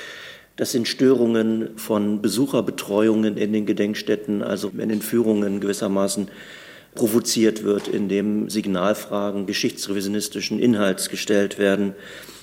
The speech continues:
Es sind rechtsextreme Schmierereien, Hakenkreuzschmierereien, S-S-Runenschmierereien,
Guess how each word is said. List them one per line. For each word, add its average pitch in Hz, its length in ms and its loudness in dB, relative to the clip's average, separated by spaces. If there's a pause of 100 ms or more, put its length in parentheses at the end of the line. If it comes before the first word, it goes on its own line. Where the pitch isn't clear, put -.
Es - 160 -2
sind 110 160 2
rechtsextreme 113 720 0
Schmierereien, 104 760 0
Hakenkreuzschmierereien, 104 1400 0
S-S-Runenschmierereien, 107 2000 0